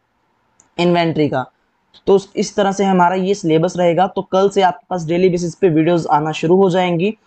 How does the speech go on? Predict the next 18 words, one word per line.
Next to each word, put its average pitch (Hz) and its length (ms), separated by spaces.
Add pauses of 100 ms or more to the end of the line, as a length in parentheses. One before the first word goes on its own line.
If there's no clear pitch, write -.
(160)
तो 180 60
आपको 170 240
daily 185 260
basis 180 300
पे - 120
देखना 165 260
है। 180 80
तो 196 140
मैं 190 240
कल 196 320
आपको 165 320
जो 180 120
start 185 300
करने 185 260
जा 170 160
रहा 170 100
हूँ 180 60
इस 196 220